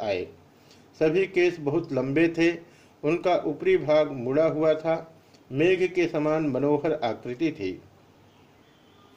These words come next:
अग्नि के तेज से उस देवी के तीनों नेत्र प्रकट हुए थे।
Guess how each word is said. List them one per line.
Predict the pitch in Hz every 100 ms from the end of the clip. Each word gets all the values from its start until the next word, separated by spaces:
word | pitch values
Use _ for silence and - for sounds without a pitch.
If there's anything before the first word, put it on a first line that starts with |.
| - - - -
अग्नि | 147 170 190
के | 196 196
तेज | - 175 175
से | - 185 180
उस | 156
देवी | 120 127 156 180
के | 185 151 127 120 - - -
तीनों | 156 170 180
नेत्र | 139 156 175 -
प्रकट | 139 131 135 - 117
हुए | 107
थे। | 98 101